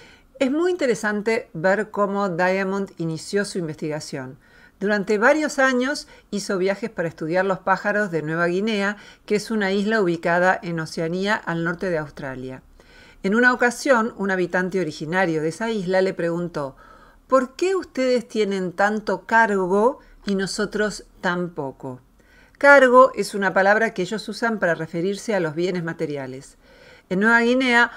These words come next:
muchos grupos viven como cazadores-recolectores de la misma manera en que vivió la humanidad entera hasta hace once mil años. Si consideramos la historia de nuestra especie, esa fecha es bastante reciente.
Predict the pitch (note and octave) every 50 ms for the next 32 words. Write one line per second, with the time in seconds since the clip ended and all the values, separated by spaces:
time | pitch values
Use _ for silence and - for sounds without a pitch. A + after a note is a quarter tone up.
0 | - - - - G3+ A#3+ B3+ A#3 C#4 C4 A3 A3+ A3 A3+ A3 - B3+ A#3 F#3+ G#3
1 | G3 F#3 G#3+ A3+ A#3 A3 - F#3+ E3+ E3+ E3+ - D#3+ D3+ - E3 D#3 D#3+ F3 F#3
2 | F3+ F#3 E3+ F3 F3 F3 F#3+ F#3 - A3+ G3+ F#3 G3 F#3 - - - - - _
3 | - F#3 G3 G3 F#3+ G3 G3+ A3 A#3+ B3 B3 C4+ C4 B3 A3+ G3 F3+ F#3 F#3+ G3+
4 | G#3 G3+ F3 F#3+ E3 D#3+ D#3+ D#3 D#3+ F3+ F3+ F#3+ F#3 F3+ F3+ F3 E3+ E3+ F#3 F#3
5 | G3 F#3+ F#3+ G3+ F#3+ - A#3+ A#3+ A#3+ B3 - - - F3+ F3 F3 - - F#3 F3+
6 | - - G3+ G3 G#3 - - _ - E3 E3+ F3 E3 - - F3 E3 D#3+ E3 D#3+
7 | D3+ C#3+ C#3 C3 C3+ C3 C3+ C3+ C3 - - - _ _ _ - - - - -
8 | - - _ - - A3 G#3+ A3+ A3 G#3+ G3+ - A3+ A3 G#3+ G#3 B3+ C#4+ D#4+ D#4
9 | C4+ A3+ - - A#3+ A#3 A#3+ A3 G3 F#3 F#3 F3 - F#3+ F#3 - - A#3 G#3+ G3
10 | - - F#3+ F#3 G3 G3 - - - - - _ _ - A3+ - - B3 A3+ G#3
11 | - - A3+ G#3+ G#3+ - A3 G3 - - - G3 G3 G3 F#3+ F3 F3+ F#3 F#3+ F#3
12 | G3 D#3+ D#3 C#3+ - B3+ A#3+ F#3+ D3 C#3 B2 - C3+ C#3